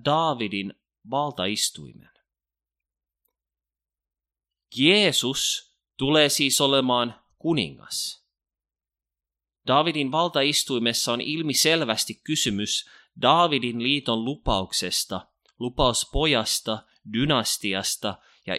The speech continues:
ikuisesta hallituksesta, joista voi lukea esimerkiksi toisesta Samuelin kirjassa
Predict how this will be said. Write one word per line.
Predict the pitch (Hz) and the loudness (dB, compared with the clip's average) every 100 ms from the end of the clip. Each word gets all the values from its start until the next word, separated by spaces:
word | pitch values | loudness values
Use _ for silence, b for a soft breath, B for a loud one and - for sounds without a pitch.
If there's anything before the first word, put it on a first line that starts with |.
| - | -6
ikuisesta | 131 - 123 110 110 - 98 | -10 -2 0 0 -2 -4 -2
hallituksesta, | 123 123 104 85 98 - 82 78 - 85 - b b b b b | 0 0 0 -6 -10 -8 -6 -4 -6 -8 -14 b b b b b
joista | 98 101 - | -6 -4 -4
voi | 101 104 | -4 -6
lukea | 113 - 110 104 | -6 -4 -2 -2
esimerkiksi | - 101 101 92 101 - | -2 -4 -8 -10 -12 -12
toisesta | 92 107 107 104 - 101 - - | -6 -4 -2 -2 -4 -4 -8 -4
Samuelin | - 120 127 117 104 101 98 | 2 2 2 0 0 -2 -4
kirjassa | 113 101 98 95 - - 98 | -4 -4 -4 -4 -4 -4 -6